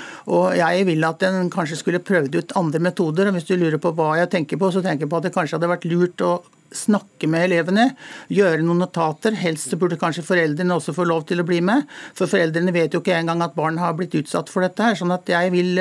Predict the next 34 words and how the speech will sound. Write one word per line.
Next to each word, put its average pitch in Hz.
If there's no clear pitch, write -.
ha 180
gått 175
litt 185
mer, 175
eh, 165
forsiktig -
til 196
verks 208
for -
å 175
så 185
skåne 156
elevene, 170
fordi 180
vi 185
vet 190
rett 226
og 180
slett 180
ikke 175
hvor 175
mange 156
som 175
kan 156
ha 160
fått -
det 165
verre 156
av 156
å 175
stille 147
den 160
type 151
spørsmål. 156